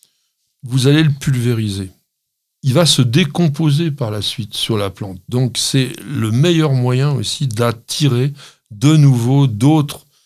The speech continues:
pathogènes. Donc, évitons. Alors, j'ai essayé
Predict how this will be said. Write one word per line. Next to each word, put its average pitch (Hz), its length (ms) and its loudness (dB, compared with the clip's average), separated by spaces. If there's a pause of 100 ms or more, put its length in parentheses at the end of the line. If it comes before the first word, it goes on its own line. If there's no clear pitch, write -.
(400)
pathogènes. 123 800 2
Donc, 104 260 -4 (960)
évitons. 110 400 -2 (920)
Alors, 117 360 -4 (240)
j'ai 110 200 4
essayé 180 720 0